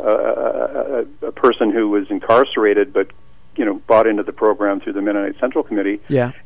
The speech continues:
Speaker 1: and, uh, has, has now become a contributing member of society. So it, it has this redemptive message, which is very much the gospel.
Speaker 2: Right.
Speaker 1: Uh, it conveyed in a way where they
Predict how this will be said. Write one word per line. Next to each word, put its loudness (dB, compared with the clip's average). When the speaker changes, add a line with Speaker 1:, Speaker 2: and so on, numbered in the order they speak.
Speaker 1:
and, 4
uh, 6
has, 2
has -2
now 6
become 0
a 0
contributing 0
member 0
of -4
society. 2
So 8
it, 2
it 4
has 6
this -2
redemptive 0
message, -4
which -6
is -12
very 6
much -2
the -4
gospel. -2
Speaker 2:
Right. 0
Speaker 1:
Uh, 6
it -6
conveyed 4
in 4
a 0
way 6
where 2
they 0